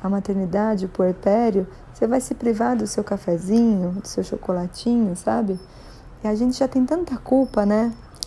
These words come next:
E olha que louco, mesmo sabendo disso tudo, às vezes eu como alguma coisa,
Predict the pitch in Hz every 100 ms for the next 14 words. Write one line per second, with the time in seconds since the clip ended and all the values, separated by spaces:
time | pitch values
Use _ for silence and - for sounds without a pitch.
0 | - 226 294 349 - 226 185 202 208 247
1 | 285 262 233 233 208 - 196 - 240 233
2 | 196 185 - - - 208 202 208 220 226
3 | 226 - 220 214 208 202 196 196 214 247
4 | 240 233